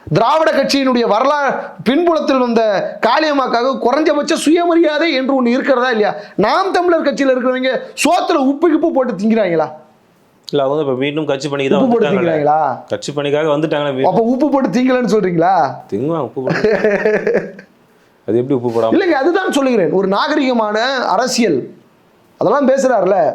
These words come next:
Speaker 1: ஒரு நாகரிகமான நேர்மையான மக்களுக்கான விளிம்பு நிலையில் இருக்கக்கூடிய உழைப்பாளி மக்களுக்கான அரசியல், பாட்டாளி வர்க்கத்திற்கான அரசியல் எங்கிருந்து பிறக்கிறது என்றால் நேர்மையான கண்ணியமான அரசியல் இருந்து பிறக்கிறது. அது சுயமரியாதையோடு இருக்கவும் வேண்டும்.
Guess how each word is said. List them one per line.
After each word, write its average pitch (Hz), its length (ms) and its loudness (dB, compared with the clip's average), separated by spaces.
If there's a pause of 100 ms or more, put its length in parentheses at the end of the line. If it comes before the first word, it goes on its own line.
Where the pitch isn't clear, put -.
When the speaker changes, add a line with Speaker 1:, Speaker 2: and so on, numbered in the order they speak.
Speaker 1:
ஒரு 156 140 2
நாகரிகமான 233 720 2
நேர்மையான 247 600 2
மக்களுக்கான 220 880 0 (280)
விளிம்பு 339 320 4
நிலையில் 269 400 2
இருக்கக்கூடிய 220 420 0
உழைப்பாளி 302 560 2
மக்களுக்கான 233 500 0
அரசியல், 220 600 0
பாட்டாளி 320 800 0
வர்க்கத்திற்கான 233 420 0
அரசியல் 254 540 0
எங்கிருந்து 285 420 0
பிறக்கிறது 226 400 0
என்றால் 185 500 -2 (140)
நேர்மையான 254 920 2
கண்ணியமான 262 800 0
அரசியல் 277 360 0
இருந்து 254 280 2
பிறக்கிறது. 233 680 0 (140)
அது 220 180 2
சுயமரியாதையோடு 277 920 2
இருக்கவும் 330 440 0
வேண்டும். 247 440 0